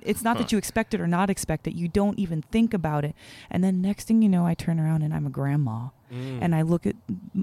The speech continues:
Speaker 1: Instagram and my daughter's face is plastered all over the place.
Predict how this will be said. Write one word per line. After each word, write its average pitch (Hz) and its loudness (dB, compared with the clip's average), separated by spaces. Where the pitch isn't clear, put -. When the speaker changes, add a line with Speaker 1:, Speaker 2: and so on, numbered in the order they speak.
Speaker 1:
Instagram 151 0
and 151 4
my 160 2
daughter's 160 0
face 180 2
is 139 -4
plastered 151 0
all 175 2
over 156 2
the 147 -4
place. 143 -4